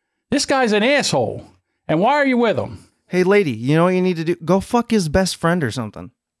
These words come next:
Speaker 1: Oh, go find his best friend and knock the bottom out of that.
Speaker 2: Yeah.
Speaker 1: All right, last one.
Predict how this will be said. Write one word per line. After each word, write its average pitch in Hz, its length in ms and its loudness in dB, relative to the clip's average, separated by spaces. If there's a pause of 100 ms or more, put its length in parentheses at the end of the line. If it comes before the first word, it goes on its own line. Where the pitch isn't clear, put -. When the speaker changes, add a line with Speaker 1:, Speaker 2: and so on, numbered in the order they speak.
Speaker 1:
Oh, 180 1160 2
go 160 260 0
find 277 300 0
his 294 100 -2
best 247 300 -2
friend 156 420 0 (560)
and 151 520 -2
knock 160 360 -2
the 233 80 0
bottom 196 420 0
out 120 200 -2
of 113 80 -10
that. - 260 -8 (560)
Speaker 2:
Yeah. 370 340 -8 (840)
Speaker 1:
All 131 140 0
right, 107 240 -2
last 170 360 0
one. 123 340 -2